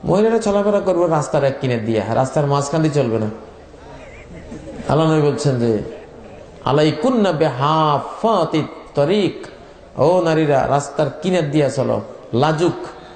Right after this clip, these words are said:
লাজুকতার চিহ্ন রেখে রেখে চলো, কিনারে চলো। রাস্তার মাঝখান পুরুষের আর কিনারা হলো তোমাদের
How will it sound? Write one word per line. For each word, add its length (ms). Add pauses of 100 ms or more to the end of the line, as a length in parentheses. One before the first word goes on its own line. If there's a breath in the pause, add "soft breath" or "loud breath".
(100)
লাজুকতার 680
চিহ্ন 600 (300)
রেখে 220
রেখে 220
চলো, 340 (120)
কিনারে 320
চলো। 320 (720)
রাস্তার 400
মাঝখান 560
পুরুষের 420 (460)
আর 240
কিনারা 300
হলো 260
তোমাদের 340